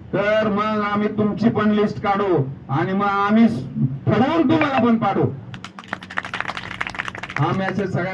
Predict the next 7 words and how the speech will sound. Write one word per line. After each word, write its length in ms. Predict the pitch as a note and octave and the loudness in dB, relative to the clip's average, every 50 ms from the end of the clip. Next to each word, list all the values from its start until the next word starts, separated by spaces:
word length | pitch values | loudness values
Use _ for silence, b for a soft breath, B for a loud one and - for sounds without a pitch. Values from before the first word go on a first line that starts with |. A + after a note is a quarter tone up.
| F3 E3+ | -4 -4
महाराष्ट्रामध्ये 560 | D#3+ E3+ F3+ F3 - F3+ E3+ F3 F3 F3 F3 | -2 -2 -2 -2 -2 -2 0 0 0 0 0
गेलाय, 340 | F3 F3 F3 F3+ F#3 G#3 A3+ - - - - - | 0 0 -2 -2 -4 -6 -6 -10 -16 -14 -4 -2
गेला 200 | C#3 D3+ E3 E3 | 0 2 2 2
पाहिजे. 320 | E3 E3 E3 D#3+ E3 E3+ F#3 G3 G3 - - - - - - - - D3 | 0 2 0 2 2 0 0 -2 -4 -8 -12 -16 -18 -18 -18 -12 -4 -2
तुम्ही 180 | D3+ E3+ E3 | 0 2 2
सर्व 260 | - - F3 E3+ F3 F3 | 2 0 0 0 2 2
आलात, 440 | E3+ D#3+ D#3 E3 F3 F#3+ G3+ G3+ | 2 2 2 2 2 0 0 0